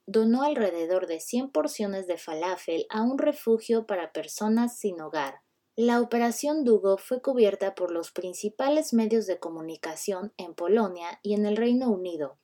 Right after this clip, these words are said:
y fue acompañada por una campaña de información en las redes sociales. Además, figuras de renombre en Polonia participaron en la actividad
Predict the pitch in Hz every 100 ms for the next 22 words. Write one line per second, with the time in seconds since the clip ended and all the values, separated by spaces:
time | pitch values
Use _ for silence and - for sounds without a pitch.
0 | _ 208 190 - 151 - 196 240 247 240
1 | 175 180 185 208 233 285 285 202 165 180
2 | 190 190 185 156 - 165 156 147 - 214
3 | 226 226 - 202 160 147 170 190 208 208
4 | 214 - 185 151 139 - _ _ - 143
5 | 160 185 226 220 - - _ - 240 233
6 | 269 302 254 208 170 170 196 185 156 -
7 | 170 156 175 196 208 180 165 170 185 175
8 | 214 214 226 254 269 285 240 160 - -
9 | 165 151 160 190 175